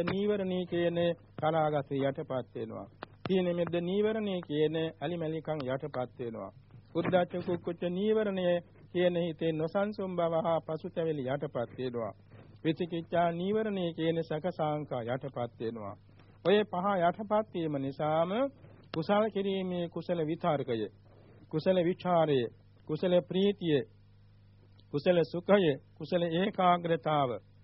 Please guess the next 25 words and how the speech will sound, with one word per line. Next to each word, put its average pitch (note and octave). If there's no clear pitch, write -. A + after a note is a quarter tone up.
මේවා D3
හිතේ D3
ශක්තිමත් C3
වෙනවා. A2+
ඔයාලට F3
කියනවා G3
ධ්‍යානාංග C3+
කියලා. G#2+
ඒවා G3
ශක්තිමත් G#3
වෙන්න F#3+
වෙන්න C3
එකට G#3
උපදනා F#3+
චිත්තචෛතසික F#3
ධර්මයන් C#3+
එක C#3+
අරමුණක G#3+
පවතින්න F#3
පුරුදු C#3
වෙනවා. A2
ඒකට E3
කියනවා E3
සම්මා C#3
සමාධිය. A#2